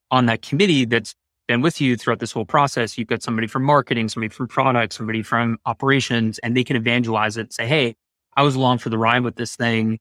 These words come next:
Um, here's why we're doing it. And you should actually do it," which just sort of bolsters H R's message and comes from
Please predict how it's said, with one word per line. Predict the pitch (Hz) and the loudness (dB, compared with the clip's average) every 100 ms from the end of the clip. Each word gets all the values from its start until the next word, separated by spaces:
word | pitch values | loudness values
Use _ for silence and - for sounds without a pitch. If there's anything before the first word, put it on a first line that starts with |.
| - | 0
Um, | 120 113 110 107 107 - | 2 4 2 0 -6 -2
here's | 156 127 | 0 2
why | 131 | 2
we're | 123 | 0
doing | 117 147 139 | 0 2 2
it. | 117 113 | 2 0
And | 120 | -4
you | |
should | 120 120 | -2 0
actually | 110 120 110 | -2 -4 -2
do | 120 117 | 0 2
it," | 113 113 _ _ _ - | 2 -2 _ _ _ 0
which | 131 - - _ - | 0 0 -10 _ -4
just | 135 - | -4 0
sort | 127 | 0
of | 110 | 0
bolsters | - 131 117 - 120 110 104 - - | 0 -2 -2 -2 0 0 -2 -8 -2
H | 127 120 | -2 2
R's | 117 107 | 0 0
message | 113 110 117 113 | -2 -2 -4 -6
and | 110 | -6
comes | 139 123 | -4 -4
from | - 113 | -2 -4